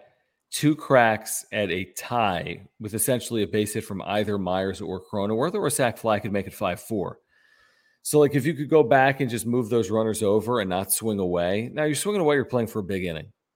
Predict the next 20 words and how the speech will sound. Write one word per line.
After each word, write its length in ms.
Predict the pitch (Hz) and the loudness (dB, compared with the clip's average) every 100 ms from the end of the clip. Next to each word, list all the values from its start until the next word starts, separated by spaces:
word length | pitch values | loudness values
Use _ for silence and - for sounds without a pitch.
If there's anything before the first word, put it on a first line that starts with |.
| _ | _
You 120 | 107 | -10
know, 240 | 95 90 107 | -6 -6 -6
you're 160 | 92 | -4
not 160 | 98 104 | -4 -2
trying 160 | 117 107 | -2 -2
to 60 | |
give 120 | 107 104 | 0 0
up 140 | 101 | 0
an 80 | 92 | -2
out. 240 | 87 117 | -2 -2
You're 100 | - | -4
playing 220 | - 98 | -10 -8
for 140 | 95 98 | -8 -6
more 180 | 92 92 | -4 -4
than 140 | 87 | -6
two, 240 | - 104 | -6 -6
potentially. 720 | 107 110 120 120 - 131 147 - _ _ _ _ - - _ - | -6 -6 -4 -4 -4 -4 -6 -10 _ _ _ _ -20 -20 _ -6
Um, 560 | 101 101 101 98 92 - _ _ _ - | -2 2 2 0 -4 -8 _ _ _ -10
does 320 | 113 107 113 | -6 -4 -4
Drury 440 | - 123 123 123 | -2 4 4 4